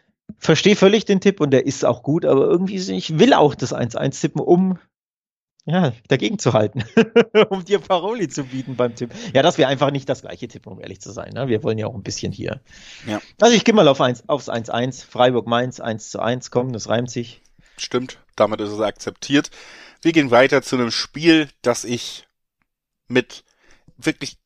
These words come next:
Speaker 2: ganz festem Selbstbewusstsein eigentlich komplett vorhersagen kann. Es wird hässlich, es wird langweilig über weite Strecken werden,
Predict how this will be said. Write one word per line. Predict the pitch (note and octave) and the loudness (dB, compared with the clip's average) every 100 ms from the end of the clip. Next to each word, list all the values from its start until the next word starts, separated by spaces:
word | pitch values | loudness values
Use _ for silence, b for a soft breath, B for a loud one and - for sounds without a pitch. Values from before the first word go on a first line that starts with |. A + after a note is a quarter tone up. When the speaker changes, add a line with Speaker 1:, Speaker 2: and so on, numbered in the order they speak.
| - | 2
Speaker 2:
ganz | D3 E3+ - - _ | 4 4 -2 -18 _
festem | - C#3+ - B2+ | -4 -4 -4 -4
Selbstbewusstsein | B2 B2+ - A#2 A2+ A2+ G#2+ - | 2 2 0 -12 -6 -4 -4 -6
eigentlich | A2 A2+ A2 | -8 -8 -8
komplett | - C#3 - B2+ | -4 -4 0 -2
vorhersagen | - A2+ G2+ F2+ F2 F#2 | 0 0 0 -2 -8 -10
kann. | - G2 G2 | -10 -10 -10
Es | G2+ B2+ | -6 2
wird | E3+ - | 2 2
hässlich, | D#3 - D#3+ D#3 - _ _ _ _ _ - | -4 -4 -4 -6 -8 _ _ _ _ _ -6
es | B2+ - | -4 0
wird | C3 | -2
langweilig | A#2+ B2 D#3 D3 D3 C#3+ D3 | 2 0 4 4 4 0 -4
über | C3+ B2 | -2 2
weite | C3 C3+ C3+ | 4 2 -2
Strecken | - C3 - A#2+ | -4 -8 -8 0
werden, | A#2+ A#2+ B2+ | 4 4 2